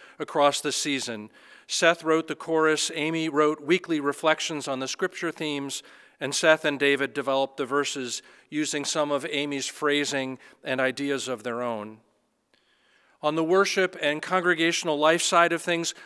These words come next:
we decided to emphasize the Advent candles, undertaking a project to make and deliver the Advent candle sets that many of you received, with the Erbaugh and Hendricks families doing much of the preparation and delivery work.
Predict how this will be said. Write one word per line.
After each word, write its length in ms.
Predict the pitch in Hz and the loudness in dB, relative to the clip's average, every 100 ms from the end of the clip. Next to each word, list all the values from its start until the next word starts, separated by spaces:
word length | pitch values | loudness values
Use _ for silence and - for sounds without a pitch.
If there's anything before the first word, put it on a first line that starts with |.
| - | -12
we 120 | 160 | -6
decided 500 | 156 170 185 185 185 175 | -2 2 4 4 4 -2
to 140 | 165 | -4
emphasize 640 | 160 - 165 175 160 160 | -6 -4 -2 2 2 2
the 140 | - 165 | -2 0
Advent 420 | 165 151 139 120 | 2 2 -2 -6
candles, 580 | 135 120 113 113 - - _ _ _ _ - | -6 -6 -6 -8 -10 -12 _ _ _ _ -4
undertaking 560 | 175 180 180 175 170 165 | 2 2 4 2 2 -2
a 60 | |
project 600 | - 170 165 160 170 165 | 2 4 4 4 -4 -4
to 100 | 156 | -8
make 360 | 139 160 170 165 | -6 -4 -4 -6
and 160 | 147 | -4
deliver 500 | 139 139 160 160 160 - - - | -2 0 0 2 -2 -4 -12 -2
the 100 | 139 | 4
Advent 440 | 156 147 160 151 | 4 4 -2 -4
candle 360 | 165 156 156 151 | -2 0 0 0
sets 380 | - 160 160 | 2 2 2
that 160 | 156 143 | 0 0
many 280 | 151 185 170 | 0 0 0
of 120 | 127 | 0
you 160 | 139 135 | -4 -4
received, 680 | 123 - 160 123 117 - - _ _ _ _ | -4 -4 -4 -4 -8 -14 -20 _ _ _ _
with 160 | 151 147 | -4 -2
the 140 | 151 | 0
Erbaugh 600 | 170 180 165 165 160 165 139 | 4 4 4 4 4 2 0
and 160 | 135 | -4
Hendricks 500 | 156 165 156 156 - | -2 -2 -2 -2 -4
families 680 | - 156 147 147 143 131 - - - 135 | -4 -2 -2 -2 -4 -4 -10 -14 -20 -6
doing 280 | 147 147 | -4 0
much 280 | 147 156 - | 2 0 0
of 80 | 139 | -8
the 80 | 135 | -8
preparation 880 | - 147 143 135 139 135 139 123 117 - - | -2 -2 -2 -4 -4 -4 -8 -12 -16 -18 -10
and 180 | 131 127 | -6 -4
delivery 440 | 135 147 127 110 | 0 0 -2 -8
work. 440 | 113 117 117 - | -6 -8 -8 -18